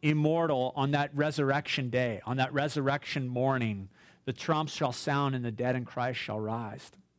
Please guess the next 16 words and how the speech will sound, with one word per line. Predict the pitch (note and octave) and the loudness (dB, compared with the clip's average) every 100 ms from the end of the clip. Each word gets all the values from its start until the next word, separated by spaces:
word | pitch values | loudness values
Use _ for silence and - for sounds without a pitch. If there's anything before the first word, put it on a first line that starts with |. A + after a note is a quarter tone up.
| _ _ _ _ _ _ _ - | _ _ _ _ _ _ _ -2
You | D3+ | 0
know, | C#3+ | 2
the | D3 | 0
classic, | - C#3+ - D#3 - _ _ _ _ | 0 -2 0 -4 -6 _ _ _ _
the | C3+ | -4
classic | - D3 C#3+ E3 C3+ - | 0 -2 0 -4 -4 -10
verse, | B2 C#3+ F3 - - - - | -2 0 0 -4 -12 -14 0
verses | D3+ - E3+ A2+ - | 0 2 0 0 -4
from | B2 | -10
First | G#2 C#3+ - | -6 -6 -4
Corinthians | D3 D#3 D3 | -6 -6 -8
fifteen, | D#3 - C3+ | -10 -6 -4
they | B2 | -4
say | - | 0
this, | D3 D3 - - _ _ _ _ _ - | 0 0 -4 -18 _ _ _ _ _ -4
"Listen, | D3 F#3 - A#2 B2+ | 0 0 -2 -4 -8